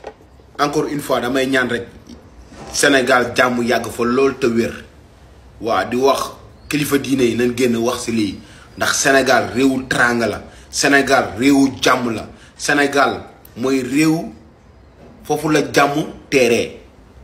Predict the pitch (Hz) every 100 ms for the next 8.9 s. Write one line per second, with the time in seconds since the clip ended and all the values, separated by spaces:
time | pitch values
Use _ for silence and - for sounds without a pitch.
0 | - - - - - 104 92 82 - -
1 | 143 143 139 - - - 135 170 180 165
2 | 165 143 - 139 135 131 139 - 131 113
3 | 117 127 135 120 127 123 120 120 - -
4 | - - - - - - - 101 117 120
5 | - - 123 123 131 120 - - - -
6 | - - - - - - - - - -
7 | 151 135 127 131 123 139 - - - -
8 | - 113 120 127 123 123 117 123